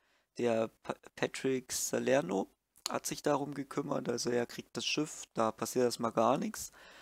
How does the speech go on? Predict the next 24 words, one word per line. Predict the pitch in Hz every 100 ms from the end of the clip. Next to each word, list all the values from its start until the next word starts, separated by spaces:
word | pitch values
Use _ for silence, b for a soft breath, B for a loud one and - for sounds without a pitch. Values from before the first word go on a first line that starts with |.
| B B B - -
Und, | 117 120 117 117 113 113
äh, | - - 110 113 - _ _ _
wenn | - 131
er | 135
drauf | - 135 -
schießt | - 156 180 - -
und | 107
dann | 117
guckt | - 135 -
er | 131 120
halt, | 120 123 127 - -
äh, | 117 117
nach | 113 117 120 127
und | 113
nach, | 120 120 127 - -
wie | 120
wir | 120
das | 117 -
hier | 123 120
sehen, | 120 123 120 B B B B -
wo | 131
könnten | - 135 127 -
jetzt | 127 120 113 - - - _ _ _ _ _ _ _ _ _ _ - -
irgendwelche, | 113 117 113 110 107 113 - 113 110 110